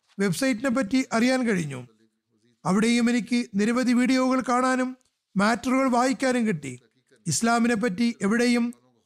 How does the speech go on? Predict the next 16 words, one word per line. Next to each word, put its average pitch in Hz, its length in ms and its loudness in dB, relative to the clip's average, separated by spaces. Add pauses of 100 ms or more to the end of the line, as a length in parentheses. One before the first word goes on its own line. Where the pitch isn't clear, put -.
തൃപ്തികരമായ 247 720 0
മറുപടി 240 380 2
കിട്ടാത്ത 254 580 -2 (400)
പല 220 140 0
ചോദ്യങ്ങളും 233 720 0 (100)
എന്റെ 220 180 2
പക്കലുണ്ടായിരുന്നു. 202 1000 0 (760)
എന്നാൽ 220 460 2
അഹമ്മദി 233 380 2
ജമാഅത്തിന്റെ 247 540 0
സാഹിത്യങ്ങൾ 262 560 0
വായിച്ചപ്പോൾ 254 640 -2 (420)
പ്രസ്തുത 240 360 0
ചോദ്യങ്ങൾക്ക് 247 760 0 (140)
മറുപടി 226 340 0
കിട്ടിത്തുടങ്ങി. 185 760 -4